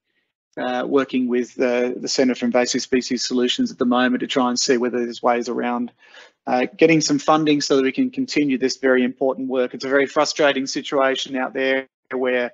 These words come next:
um, the majority of the land managers, property owners, the cockies, um,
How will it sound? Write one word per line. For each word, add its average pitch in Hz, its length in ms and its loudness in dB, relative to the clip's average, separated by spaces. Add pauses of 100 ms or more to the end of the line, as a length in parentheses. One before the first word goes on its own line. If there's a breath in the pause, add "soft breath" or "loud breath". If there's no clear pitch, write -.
(640 soft breath)
um, 123 360 -4
the 143 100 -2
majority 139 640 0
of 127 300 -2 (140)
the 123 320 -4 (240)
land 143 280 -2
managers, 139 380 -2
property 127 760 -4
owners, 131 440 -4
the 120 60 -16
cockies, 127 640 -4 (540 soft breath)
um, 127 540 -2